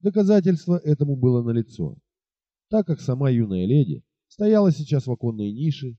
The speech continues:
между раздвинутыми занавесями. Солнечные лучи,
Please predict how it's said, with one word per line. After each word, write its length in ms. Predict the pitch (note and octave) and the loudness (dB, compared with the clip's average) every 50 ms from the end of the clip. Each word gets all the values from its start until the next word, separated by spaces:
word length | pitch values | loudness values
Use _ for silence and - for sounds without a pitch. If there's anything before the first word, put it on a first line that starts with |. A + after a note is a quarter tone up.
| _ _ | _ _
между 300 | - A3 A3 F#3 D#3 C#3 B2 | -4 -2 0 0 2 2 0
раздвинутыми 600 | A#2 G#2+ G2+ A2+ B2+ B2 A#2 - A2+ A2 G#2+ G2+ | 0 0 0 -2 -4 -4 -4 -8 -10 -10 -8 -8
занавесями. 680 | F#2+ G2+ G2+ G2 F2+ E2+ D#2 - - C2+ C2 C2 _ _ _ _ _ _ _ _ _ _ _ _ _ _ _ _ _ _ _ _ _ _ _ _ _ _ _ _ | -6 -6 -4 -2 -2 -4 -4 -6 -10 -16 -20 -20 _ _ _ _ _ _ _ _ _ _ _ _ _ _ _ _ _ _ _ _ _ _ _ _ _ _ _ _
Солнечные 640 | _ _ A3 A3 G#3 F#3+ D3+ A#2 - - A2 G#2+ G#2+ | _ _ 0 0 2 2 0 -4 -4 -6 -6 -4 -2
лучи, 540 | G#2+ A2+ - - - E3 F3 F3 E3 D3 | -2 -2 -2 -2 -2 0 2 2 0 -2